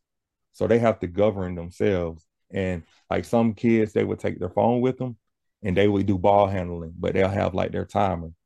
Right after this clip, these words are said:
So they'll have their timer that they use, and they would just do, like, stationary ball handling for, like, fifteen,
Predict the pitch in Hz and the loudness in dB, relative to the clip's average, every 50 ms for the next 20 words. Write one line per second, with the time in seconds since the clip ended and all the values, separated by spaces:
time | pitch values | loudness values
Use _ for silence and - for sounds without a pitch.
0 | _ _ _ _ _ _ _ _ - 98 90 90 92 95 92 101 101 98 92 92 | _ _ _ _ _ _ _ _ -4 -2 0 0 0 0 2 0 0 0 0 -2
1 | 92 92 - 101 104 107 113 107 98 101 - - 92 92 92 95 110 120 131 135 | -4 -4 -2 -2 0 0 0 -2 -2 -2 -2 -2 -4 -4 -2 -2 0 0 0 -2
2 | 135 123 - _ - 92 90 92 95 95 92 87 87 95 95 90 87 90 92 90 | -2 -6 -8 _ -8 -4 -2 -2 -2 -2 -4 -6 -6 -6 -6 -6 -6 -8 -8 -8
3 | 90 87 85 - _ _ _ - 87 90 92 - - 104 98 95 - 104 98 92 | -8 -8 -10 -14 _ _ _ -10 -8 -8 -4 -2 0 0 0 -2 -4 -4 -4 -4
4 | 92 85 90 92 92 90 87 87 85 85 85 85 87 90 - - 90 87 87 87 | -2 -2 -2 0 0 0 -2 -4 -6 -8 -8 -10 -10 -10 -8 -8 -6 -6 -6 -8
5 | 90 - - 90 - - - - 87 85 85 | -8 -6 -6 -6 -6 -6 -8 -8 -8 -8 -10